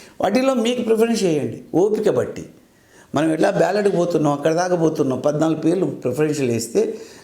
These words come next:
కనీసం ఇందులో నుంచి ఎక్కువ సంఖ్యలో, అధిక సంఖ్యలో మెంబర్లు అయితే బార్ కౌన్సిల్లో ఉన్న ఆ ధనాగారాన్ని నియంత్రించి వెల్ఫేర్ ఫండ్ కింద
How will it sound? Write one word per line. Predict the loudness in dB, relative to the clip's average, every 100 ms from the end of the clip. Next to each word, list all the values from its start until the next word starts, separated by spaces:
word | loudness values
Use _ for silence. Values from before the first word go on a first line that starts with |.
| -4 0
కనీసం | 2 0 0 0 0 -4 -8 -2
ఇందులో | 0 2 0 0
నుంచి | -2 -2 -4 -6 -6 -4 -4
ఎక్కువ | -2 -2
సంఖ్యలో, | 0 0 0 0 0
అధిక | 0 0 0 -2
సంఖ్యలో | -2 -4 -6 -10 -18 -20 -20 -20 -20 -4
మెంబర్లు | 0 2 0 0 0
అయితే | 0 0 0 -2 -2
బార్ | 0 0 0
కౌన్సిల్లో | 0 2 2 0
ఉన్న | 0 -2 0 -2
ఆ | -2 0
ధనాగారాన్ని | 0 0 0 0 0 -2 -4 -8 -16 -20 _ _ -4
నియంత్రించి | 2 2 2 0 0 -2 -2 -8 -10 -14 -20 _ _
వెల్ఫేర్ | 0 2 2 0 0 0 0
ఫండ్ | 0 0 0
కింద | 0